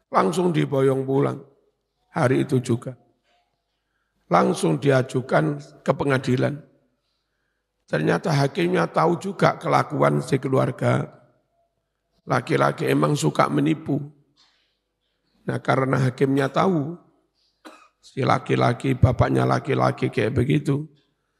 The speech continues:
maka hakim nggak perlu sidang lama-lama, ya sudah. Dok, ya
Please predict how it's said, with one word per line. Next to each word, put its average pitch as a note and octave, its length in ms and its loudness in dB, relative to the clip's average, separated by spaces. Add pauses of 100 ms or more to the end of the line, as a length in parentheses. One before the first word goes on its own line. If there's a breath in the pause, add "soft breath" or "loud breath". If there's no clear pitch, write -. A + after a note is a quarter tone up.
(300)
maka C3 480 0
hakim F#3 240 -2
nggak C#3+ 160 2
perlu D3 240 0
sidang C#3 480 0
lama-lama, D3+ 560 2
ya C3 240 -2
sudah. C3 200 -8 (840)
Dok, F#3+ 220 2 (100)
ya C3+ 80 -4